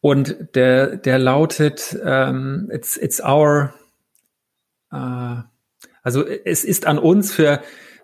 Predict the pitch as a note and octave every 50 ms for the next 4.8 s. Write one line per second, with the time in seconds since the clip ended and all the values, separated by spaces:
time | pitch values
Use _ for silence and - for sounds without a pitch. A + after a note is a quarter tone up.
0 | _ - D3 C3+ C3+ C#3 C3+ C3+ C#3 - G#3 - _ _ _ _ _ _ _ _
1 | _ - C3+ C3 C3+ C3 - - - _ _ _ _ _ _ _ _ _ _ _
2 | _ _ _ _ _ _ _ _ _ - - C3+ B2+ - - _ _ _ _ _
3 | - E3 E3+ F#3 F3 - - D#3 D3+ D3+ D3 C#3+ C#3 C3+ A#2+ A#2+ C3 D3 F#3 F#3
4 | - E3 D3+ C#3+ C#3+ C3+ C3+ B2+ - - C3+ C3 C3 C3 C3 C3